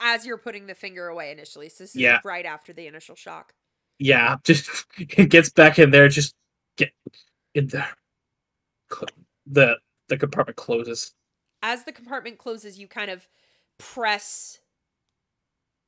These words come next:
Speaker 1: your hands against the compartment, and the force of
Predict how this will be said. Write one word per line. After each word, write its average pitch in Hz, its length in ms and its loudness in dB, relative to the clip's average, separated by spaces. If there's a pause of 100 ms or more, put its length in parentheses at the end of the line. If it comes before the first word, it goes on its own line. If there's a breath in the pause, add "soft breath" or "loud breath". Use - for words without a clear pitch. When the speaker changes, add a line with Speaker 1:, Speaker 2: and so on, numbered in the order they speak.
(680)
Speaker 1:
your 196 180 -14
hands 185 840 -14 (340)
against 190 600 -14
the 190 80 -20
compartment, 175 640 -14 (1000)
and 202 200 -12
the 190 140 -8 (120)
force - 680 -10
of 202 120 -14